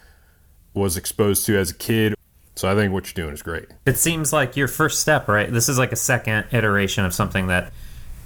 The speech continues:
Speaker 2: your first time doing it was when you moved to Newark. You're like, "Hey, I'm gonna walk the streets. I'm gonna show that there's opportunity through me and my gym and coaching, that there's another way, there's another activity that you can do." And now you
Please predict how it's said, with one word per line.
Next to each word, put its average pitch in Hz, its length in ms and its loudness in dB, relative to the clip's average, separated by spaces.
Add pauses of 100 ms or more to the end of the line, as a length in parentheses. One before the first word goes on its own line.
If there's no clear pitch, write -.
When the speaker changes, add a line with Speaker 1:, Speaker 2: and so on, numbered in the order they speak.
(200)
Speaker 2:
your 107 100 2
first 120 300 -2
time 120 180 0
doing 123 220 2
it 135 120 0
was 113 160 -2
when 107 140 2
you 98 80 2
moved 95 260 2
to - 60 0
Newark. 101 380 2 (360)
You're 104 120 0
like, 101 100 -4
"Hey, 127 140 -2
I'm 95 100 -4
gonna 95 220 -4
walk 92 180 -2
the 95 80 -6
streets. 101 400 -2
I'm 90 140 0
gonna 92 180 0
show 95 400 0
that 90 160 -2
there's 90 460 0
opportunity 87 840 0 (360)
through 110 200 -2
me 98 180 -2
and 87 120 -4
my 87 140 -4
gym 85 340 -8 (180)
and 87 160 -8
coaching, 92 400 -10
that 80 140 -14
there's 90 160 -10
another 90 240 -6
way, 85 280 -8
there's 92 160 -10
another 98 240 -6
activity 92 580 -8 (300)
that 95 80 -8
you 92 60 -6
can 90 160 -8
do." 85 260 -6 (680)
And 110 160 -12
now 120 140 -8
you 113 180 -12